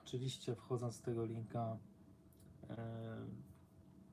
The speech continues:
z tym materiałem Ostry Seks, no to też zawsze możesz mieć przewagę nad resztą facetów, wykorzystując te mechanizmy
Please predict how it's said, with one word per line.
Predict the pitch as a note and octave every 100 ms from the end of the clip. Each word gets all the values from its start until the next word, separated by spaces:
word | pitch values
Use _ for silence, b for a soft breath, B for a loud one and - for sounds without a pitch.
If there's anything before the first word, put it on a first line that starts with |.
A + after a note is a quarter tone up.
| - -
z | - - -
tym | B2+
materiałem | B2 A#2+ B2 B2 A#2+
Ostry | B2 B2 A2+
Seks, | B2 A#2 A#2
no | B2
to | -
też | B2+ A2+
zawsze | A#2 - A#2
możesz | G#2+ A2
mieć | A#2 G2+
przewagę | - A2 A2 A#2
nad | A2+ -
resztą | A#2 - A2
facetów, | A2 A#2 A2 B2+ - - B B B B - - -
wykorzystując | A#2 B2 A#2 A2+ - A#2+ A#2 G#2 -
te | A#2+
mechanizmy | A#2 - A#2+ A#2 A2 A#2 A#2 A2+